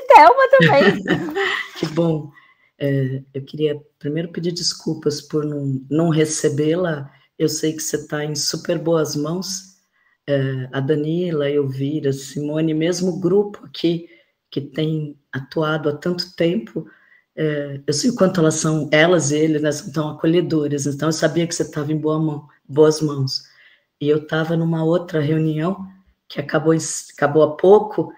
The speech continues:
Speaker 2: e eu fiquei com vergonha de entrar e fui acompanhando pelo YouTube, né? Mas eu queria dizer que, é, pra nós você é uma referência na área da saúde mental e gênero, né? E que, é, o teu trabalho, inclusive, de disseminação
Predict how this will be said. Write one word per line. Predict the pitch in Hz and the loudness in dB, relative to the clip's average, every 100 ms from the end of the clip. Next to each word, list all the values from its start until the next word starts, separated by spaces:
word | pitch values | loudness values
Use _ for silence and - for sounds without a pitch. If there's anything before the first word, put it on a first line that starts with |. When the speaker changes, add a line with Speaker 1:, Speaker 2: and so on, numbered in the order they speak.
| _ - | _ -2
Speaker 2:
e | |
eu | 170 | 0
fiquei | 165 - 170 | 0 -4 -4
com | - | -4
vergonha | 156 160 139 160 | 2 2 4 2
de | 147 151 | 2 -2
entrar | 139 143 156 | -2 -2 0
e | |
fui | 156 - 165 | 0 0 -2
acompanhando | 165 170 - 165 160 156 | 0 -4 -2 0 0 -2
pelo | - 160 160 | -2 0 0
YouTube, | 170 175 160 143 135 | -2 -4 -4 -4 -2
né? | 139 143 143 - _ - _ _ - | -2 -4 -8 -18 _ -20 _ _ -4
Mas | 151 165 | -2 -2
eu | |
queria | 165 175 180 | -2 0 0
dizer | 165 156 175 175 | -2 -2 -2 -4
que, | - 165 160 160 _ _ | -4 -2 -2 -6 _ _
é, | 165 151 147 143 139 _ _ _ _ | -4 -4 -6 -10 -14 _ _ _ _
pra | 156 | 0
nós | 160 165 170 156 | 2 2 0 0
você | 156 - | -2 -2
é | |
uma | 156 | -4
referência | 147 - - 143 151 180 - 156 | -4 -6 -6 -4 -2 -4 -6 -6
na | 151 | -6
área | 151 | -4
da | 139 143 | -4 -4
saúde | - 147 151 | -2 -4 -2
mental | 151 147 143 143 143 | -4 -8 -8 -6 -2
e | 135 | -2
gênero, | - 143 180 160 143 | -2 0 0 -2 -2
né? | 143 160 - _ _ _ _ _ _ - | -4 -4 -8 _ _ _ _ _ _ -4
E | 156 | -4
que, | 156 - 175 175 160 156 - _ _ 151 | -4 -4 0 2 0 -2 -14 _ _ 0
é, | 156 151 147 143 - - | 2 0 -4 -6 -10 -10
o | 139 | -4
teu | 165 | -2
trabalho, | 165 165 147 160 175 | 0 -2 0 2 2
inclusive, | 170 - 156 143 165 175 160 | 0 -2 -2 0 -2 0 0
de | - 147 | 0 -4
disseminação | 139 131 - 175 170 160 147 - - 175 170 | -4 -4 -2 0 0 0 -2 -4 -2 -2 -2